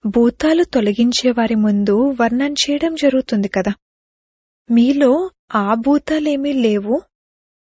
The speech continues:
ఈ పంచవికారాల రూపీ భూతాలు జన్మ జన్మాంతరాలుగా ఉన్నాయని మీకు తెలుసు.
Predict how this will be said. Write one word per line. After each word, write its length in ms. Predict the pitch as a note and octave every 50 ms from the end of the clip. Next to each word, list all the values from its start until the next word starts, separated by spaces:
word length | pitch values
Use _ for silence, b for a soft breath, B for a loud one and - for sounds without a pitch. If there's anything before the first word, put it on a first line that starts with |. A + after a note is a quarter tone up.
| _ _ _ _ _ -
ఈ 80 | C4 C#4
పంచవికారాల 1080 | - _ - A3 G3 F#3+ G3 - D#4+ E4 D#4+ D#4+ D4+ - D4 C#4 C4+ C4+ C4+ C4+ C4+
రూపీ 320 | C4+ C4+ C4 B3+ - C4+ C4
భూతాలు 680 | A3+ G#3+ - A#3+ B3 B3 - - C4 C4 C4+ E4+ G4 - _ _ _ _ _ _ _ _ _ _ -
జన్మ 380 | G#3+ G#3+ - A#3+ A3 G#3+ A#3 C4+
జన్మాంతరాలుగా 960 | C4+ - B3+ A3+ A3 A#3 B3+ C4+ C4+ C4+ - C#4 C4+ C4 B3+ B3+ B3+ B3+ B3+
ఉన్నాయని 480 | A#3+ A#3 A3 A3+ A#3+ A#3+ A#3+ B3+ D4 E4+
మీకు 260 | F4 F4 - _ -
తెలుసు. 440 | B3 G3+ F#3+ F#3+ - - - G#3